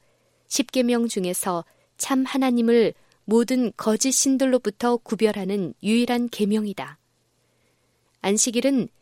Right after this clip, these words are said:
창조 사업을 기념하기 위하여 제정되어 사람들의 마음을 살아계신 참 하나님께로 향하게 한다. 하나님의 창조력에 대한 사실들은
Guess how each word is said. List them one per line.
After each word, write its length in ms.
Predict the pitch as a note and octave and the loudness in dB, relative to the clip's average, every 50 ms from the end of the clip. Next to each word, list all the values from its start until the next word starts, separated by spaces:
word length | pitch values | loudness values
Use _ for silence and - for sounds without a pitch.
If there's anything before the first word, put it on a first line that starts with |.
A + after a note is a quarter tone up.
| _ _ _ _ _ - | _ _ _ _ _ -10
창조 440 | - - D#4 C#4+ C#4+ C4 D#4 D4+ D4+ | -4 0 2 2 2 2 2 0 0
사업을 640 | - - - C#4 C4 C4 C4 - C#4 C#4 C#4 C4+ G#3+ | 0 -2 -2 0 0 0 0 0 0 0 0 0 -2
기념하기 680 | - - - A3+ A3 A#3+ B3 B3+ B3 B3 B3 - - A3+ | -2 0 0 2 4 4 4 2 2 0 -2 -2 -2 -2
위하여 340 | G3 F#3+ F#3 F#3 G3+ G#3+ G#3 | 0 0 0 0 0 -2 -2
제정되어 800 | G3+ - - G#3 - A3+ A3 A3 G#3+ - F3+ E3 D#3+ D3+ - - _ _ _ _ _ _ | -2 0 -2 0 0 0 0 0 0 -2 -4 -4 -4 -6 -8 -12 _ _ _ _ _ _
사람들의 600 | - - - A3+ G#3+ A3 G#3+ G#3 G3+ A3 - G#3+ G#3+ | -10 -6 -4 -2 -2 0 -2 -2 -2 -2 0 0 0
마음을 560 | G3 F#3 F3 F3+ F3+ F3+ F3+ F3+ F3 E3+ - - _ _ _ _ _ | -2 -2 -4 -4 -4 -4 -2 0 0 0 -2 -2 _ _ _ _ _
살아계신 720 | - - - C4+ C4+ C4+ B3+ - C4 B3 - - C4 C4 C4 | -10 -6 -2 0 0 0 2 2 0 0 0 0 -2 -2 -2
참 260 | - - - D4 D4 | -2 -2 -2 -2 -2
하나님께로 680 | C#4 - C#4+ D4 C#4+ C#4 C4+ C4 - B3 A#3+ A#3+ B3+ C4 | -2 -2 0 0 2 2 0 0 0 0 2 2 2 0
향하게 360 | - - C4 C4 C4 B3+ - A3+ | -2 -4 -4 -4 -4 -4 -6 -8
한다. 400 | F#3+ E3+ D#3 - D3+ D3+ D#3+ _ _ _ _ _ _ _ _ _ _ _ _ _ _ _ _ _ _ _ _ _ _ _ _ _ _ _ _ _ _ | -10 -10 -12 -16 -18 -18 -20 _ _ _ _ _ _ _ _ _ _ _ _ _ _ _ _ _ _ _ _ _ _ _ _ _ _ _ _ _ _
하나님의 520 | - - D4 D4 D4 C#4 C#4+ C#4 D4+ D#4 | 0 2 4 6 6 6 6 6 4 4
창조력에 640 | - - E4+ E4 D#4+ D#4 E4+ D#4+ D#4+ D#4 C#4+ D4+ C#4+ | 2 2 2 2 4 4 4 6 6 4 4 4 2
대한 260 | C4 C4+ C4 C4 B3+ B3+ | 4 4 4 4 2 0
사실들은 800 | - C4 B3 - - A3+ G#3 - F#3+ A3 A3 A#3 G#3+ F3 C#3+ | 0 -2 0 2 2 2 2 2 0 2 2 2 0 -2 -4